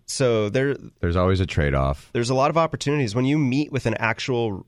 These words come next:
Speaker 1: real human loan officer, they'll be able to counsel you on all of the,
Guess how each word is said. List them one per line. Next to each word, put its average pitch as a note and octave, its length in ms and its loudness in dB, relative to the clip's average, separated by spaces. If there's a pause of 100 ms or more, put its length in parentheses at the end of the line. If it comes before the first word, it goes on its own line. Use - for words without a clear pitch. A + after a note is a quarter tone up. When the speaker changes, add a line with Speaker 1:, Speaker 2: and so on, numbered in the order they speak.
Speaker 1:
real A#2 340 0
human A#2 460 0
loan G2+ 240 0
officer, C3+ 600 -4
they'll G#2 520 0 (500)
be A2+ 200 0
able G#2+ 200 -2
to F#2+ 460 -4
counsel A#2+ 420 -2
you G2+ 420 0
on G2 260 -2
all B2 380 2
of F#2 220 -4
the, F#2+ 240 -2